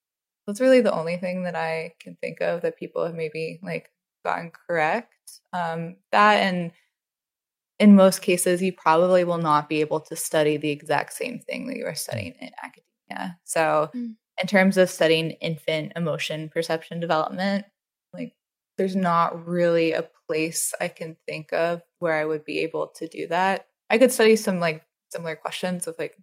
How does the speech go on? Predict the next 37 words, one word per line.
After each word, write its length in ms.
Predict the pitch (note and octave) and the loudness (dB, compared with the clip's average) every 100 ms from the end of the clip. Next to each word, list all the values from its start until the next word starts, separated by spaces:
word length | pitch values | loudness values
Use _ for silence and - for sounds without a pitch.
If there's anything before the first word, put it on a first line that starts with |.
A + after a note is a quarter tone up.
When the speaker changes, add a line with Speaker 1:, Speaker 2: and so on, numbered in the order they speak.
| - | -10
Speaker 1:
maybe 260 | E3+ D#3+ | -6 -4
early 360 | - D#3 D#3+ F3+ | -2 -2 -2 -4
childhood, 760 | - A#3+ A#3 A#3+ A#3+ A#3+ A#3+ | -4 -2 0 0 0 0 0
like, 160 | A3+ G#3+ | -2 -4
emotional 440 | G#3+ G#3+ A3 A3+ A3 | -2 -2 -4 -4 -4
development, 720 | A3 G#3+ - G#3+ A3 G#3 G#3 - | -2 -2 -2 -2 0 -2 -6 -2
but 360 | E3 D3+ C#3+ - _ _ _ _ - | 2 2 0 -4 _ _ _ _ -8
in 100 | F#3 | -2
terms 220 | G3+ F3+ | 0 2
of, 100 | F3 | 2
like, 200 | D#3+ D3+ | 2 0
that 200 | - - | 0 0
specific 460 | - F3 F3 E3 D3+ | -2 -6 -4 -4 -4
research 340 | D3 D3+ E3 | -6 -6 -6
question, 580 | - F3+ - G3 G3 F#3+ - | -6 -6 -2 0 2 0 -2
like, 220 | - D3 _ _ | -10 -10 _ _
it 140 | F3 D#3 | 0 0
is 100 | D3 | 0
true. 180 | - - _ | -6 -8 _
I 100 | E3+ | -2
would 120 | E3 | -2
not 200 | D#3+ - | -2 -6
be 80 | - | -6
able 100 | - | -8
to 100 | - | -10
study 240 | - - - | -12 -10 -8
that 180 | - - - | -6 -8 -8
outside 340 | - - - | -10 -10 -14
of 60 | - | -10
academia. 640 | F3+ F3 E3 - - F3 | -10 -10 -14 -14 -14 -10
So 120 | - F3 | -8 -2
that 180 | D#3+ | 0
is 140 | D#3+ D#3+ | 0 -4
another 300 | D#3 C#3 D3 | -6 -4 -6
thing 280 | - D3+ D3 | -8 -14 -12
that 140 | - | -12
is 380 | C3+ - - | -12 -10 -12